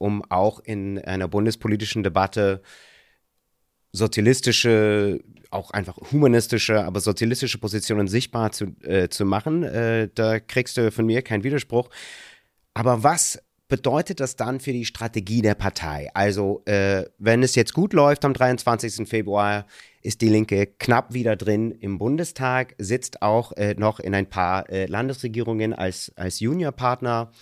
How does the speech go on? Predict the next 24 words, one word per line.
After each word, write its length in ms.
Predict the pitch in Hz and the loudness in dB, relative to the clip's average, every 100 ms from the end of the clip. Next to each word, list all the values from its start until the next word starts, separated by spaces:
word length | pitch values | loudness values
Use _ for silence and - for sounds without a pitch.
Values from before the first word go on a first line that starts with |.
| - - - _ | -20 -20 -20 _
Aber 240 | 113 113 | -2 2
wenn 140 | 117 151 | 4 4
es 120 | 165 | 2
um 200 | 107 123 | -2 0
die 100 | 120 | 4
langfristige 1300 | 110 117 147 151 - 135 123 - 107 104 98 95 - | 6 6 4 2 2 0 2 0 2 2 2 0 -4
Rolle 460 | 98 87 120 139 101 | -8 0 2 2 0
oder 180 | 90 87 | -2 -6
Perspektive 760 | 95 92 - 98 - 156 127 | -8 -10 -6 -8 -4 0 2
der 100 | 90 | 0
Partei 380 | - 82 87 80 | -2 -10 -6 -6
geht, 320 | 73 78 73 - - - | -4 -8 -8 -16 -20 -16
glaubst 400 | - 104 139 - | -2 2 2 2
du, 80 | 156 | 0
dass 320 | 127 120 - | 4 2 2
man, 420 | 117 107 107 110 - _ | 0 0 0 -2 -6 _
wenn 240 | 95 120 | 0 0
wir 100 | 123 | 0
zum 200 | 113 107 | -2 -2
Beispiel 720 | 92 98 - 98 95 92 87 90 _ _ _ _ | 0 0 0 -2 -2 -2 -4 -8 _ _ _ _
Regierungsbeteiligung 1000 | 113 110 120 113 104 104 104 101 98 92 | -4 0 2 2 0 0 2 2 2 0
in 160 | 90 - | -2 -4
vielleicht 300 | - 101 101 | -2 -2 -2
Brandenburg, 840 | 85 107 113 95 92 92 - - | -6 -6 -6 -2 -2 -2 -6 -12